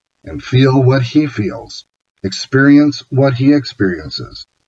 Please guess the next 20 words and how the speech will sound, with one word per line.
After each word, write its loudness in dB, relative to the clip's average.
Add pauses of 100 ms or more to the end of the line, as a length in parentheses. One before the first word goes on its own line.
(420)
so 0
that 2
we 2
can 4
learn 4
our -4
own 2
lessons -4
from -10
him. -14 (960)
Whether 2
we 2
like 0
it 0
or -4
not, -2 (540)
suffering -2 (180)
is 2
a 0
reality. -2